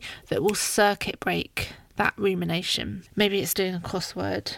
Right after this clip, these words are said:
Maybe it's standing outside and doing some mindfulness. Maybe it's putting a song on that you love and listening to it really loudly. Whatever works for you, but circuit breaking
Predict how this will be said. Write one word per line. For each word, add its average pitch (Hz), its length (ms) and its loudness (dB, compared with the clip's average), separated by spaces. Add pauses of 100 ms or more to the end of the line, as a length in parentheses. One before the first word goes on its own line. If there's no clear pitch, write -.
Maybe 190 1040 4 (140)
it's 190 440 2
standing 190 520 2
outside 185 420 0
and 185 140 -2
doing 180 200 0
some 185 200 -2
mindfulness. 180 920 -2 (380)
Maybe 233 380 6
it's 202 140 0
putting 202 260 2
a 185 40 2
song 180 240 0
on 175 300 0 (140)
that - 120 2
you 180 100 2
love 175 320 4
and 185 60 -2
listening 185 460 0
to 185 140 -2
it 170 260 0
really 190 160 4
loudly. 175 580 0 (360)
Whatever 240 420 4
works 226 340 4
for - 100 0
you, 180 240 6
but - 200 -4
circuit - 560 2
breaking 180 580 -2